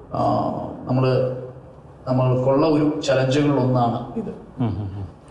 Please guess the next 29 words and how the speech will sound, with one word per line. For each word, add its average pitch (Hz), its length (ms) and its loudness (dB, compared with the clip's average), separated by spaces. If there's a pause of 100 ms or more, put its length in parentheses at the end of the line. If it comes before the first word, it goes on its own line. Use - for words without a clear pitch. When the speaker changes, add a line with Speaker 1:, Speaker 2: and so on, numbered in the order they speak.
(160)
Speaker 2:
അപ്പൊ 127 140 -2
നിങ്ങള് 135 260 2
ശരിക്കും 143 520 -2 (360)
യാത്ര 127 320 2
ചെയ്യുമ്പോഴൊക്കെ 143 720 2
ഈ 135 60 0
വേഷം 127 320 0
മാറിയാണോ? 131 540 2
അതായത് 120 320 2
ഇപ്പം 127 300 0 (380)
നമുക്ക് 123 180 2
ഇവിടെ 131 160 4
പോലെ 143 240 0
ഫ്രീ 135 200 0
ആയിട്ടൊരു 139 320 2
ലോഹ 131 260 2
ധരിച്ച് 135 320 2
നമ്മുടെ 135 340 2
നാട്ടിലേക്ക് 131 400 2
പോകുന്ന 131 260 4
പോലെ 131 300 4 (340)
അവിടെ 139 360 4
നമുക്ക് 139 180 0
സഞ്ചരിക്കാൻ 135 440 2
പറ്റുമോ? 117 280 2
Speaker 1:
ഇല്ല, 147 140 2
അങ്ങനെ 208 460 2
ഒരു - 280 2
പ്രശ്നമില്ല. 160 420 2